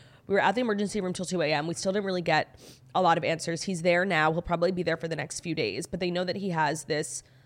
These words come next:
like, tumor mass structure.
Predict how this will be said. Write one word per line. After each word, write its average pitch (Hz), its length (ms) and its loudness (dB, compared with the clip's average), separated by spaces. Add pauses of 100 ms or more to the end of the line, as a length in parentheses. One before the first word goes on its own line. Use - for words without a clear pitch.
(120)
like, 175 200 -4
tumor 208 640 2 (140)
mass 185 580 2
structure. 175 720 0